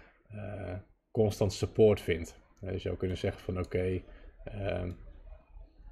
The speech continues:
dit, dit is duidelijk een support level hier zo. Ja, hij, hij, hij zakt hier ook, komt terug, komt terug, komt terug, komt terug, komt terug. Dus je hebt hier ook duidelijk een, een, een, een support lijn, eh, hangen.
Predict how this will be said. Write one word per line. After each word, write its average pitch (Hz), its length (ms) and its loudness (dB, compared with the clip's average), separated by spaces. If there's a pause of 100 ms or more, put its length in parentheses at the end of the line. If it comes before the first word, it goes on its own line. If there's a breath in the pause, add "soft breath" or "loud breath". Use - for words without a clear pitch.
(220)
dit, 101 220 -2
dit 98 160 0
is - 160 -4 (120)
duidelijk 98 380 4
een 101 80 2
support 117 420 4
level 85 280 0
hier 82 240 -6
zo. - 140 -10 (1300 soft breath)
Ja, 98 300 -4
hij, 87 140 -4 (100)
hij, 90 240 0
hij 90 220 0
zakt 104 300 2
hier 107 260 6
ook, 110 220 6
komt 98 240 -2
terug, 107 440 4 (400 loud breath)
komt 92 180 -4
terug, 98 380 2 (180)
komt 90 160 -4
terug, 98 360 0
komt 92 200 -8
terug, 95 280 0
komt - 160 -10
terug. 98 260 2 (380 loud breath)
Dus 95 100 0
je 107 80 4
hebt 98 100 4
hier 110 280 8
ook 113 140 6
duidelijk 110 320 6
een, 107 220 2
een, 101 220 -2
een, 101 200 0 (180)
een 98 120 -2
support 92 680 2 (120)
lijn, 87 440 -2 (200)
eh, 85 280 -4
hangen. 87 340 -2